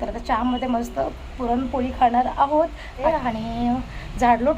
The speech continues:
करून घेते आणि त्याच्यानंतर आज काही इतकं संध्याकाळचं जेवण काही बनवायचं नाही आहे. दुपारचं मटण पण भरपूर शिल्लक राहिलं, यांनी जाऊन अर्धा किलो मटण घेऊन आलेले,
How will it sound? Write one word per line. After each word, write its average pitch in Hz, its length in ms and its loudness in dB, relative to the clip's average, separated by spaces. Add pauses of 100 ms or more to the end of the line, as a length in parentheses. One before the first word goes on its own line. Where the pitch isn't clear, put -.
करून 269 300 4
घेते 285 340 0
आणि 240 180 2
त्याच्यानंतर 254 400 -2
आज 254 220 4
काही 277 160 0
इतकं 285 420 2
संध्याकाळचं 247 380 2
जेवण 240 300 -2
काही 247 140 0
बनवायचं 226 480 -2
नाही 262 140 -2
आहे. 240 100 -4 (420)
दुपारचं 247 360 -2
मटण 247 280 -2
पण 269 220 -6
भरपूर 240 340 -4
शिल्लक 247 320 -2
राहिलं, 254 260 -2
यांनी 254 320 -2
जाऊन 247 240 0
अर्धा 233 220 2
किलो 262 200 -2
मटण 254 280 -2
घेऊन 262 220 -2
आलेले, 262 260 0